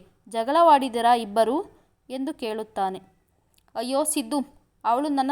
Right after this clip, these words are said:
ಜೊತೆ ಮಾತನಾಡಿದರೆ ತಾನೇ ಜಗಳವಾಗುವುದು" ಎನ್ನುತ್ತಾನೆ ಬದ್ರಿ. "ಸರ್,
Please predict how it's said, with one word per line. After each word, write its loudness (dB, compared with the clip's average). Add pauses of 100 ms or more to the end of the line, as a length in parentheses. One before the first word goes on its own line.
ಜೊತೆ -2
ಮಾತನಾಡಿದರೆ 2
ತಾನೇ 2 (200)
ಜಗಳವಾಗುವುದು" 2 (180)
ಎನ್ನುತ್ತಾನೆ -6
ಬದ್ರಿ. -8 (1160)
"ಸರ್, -2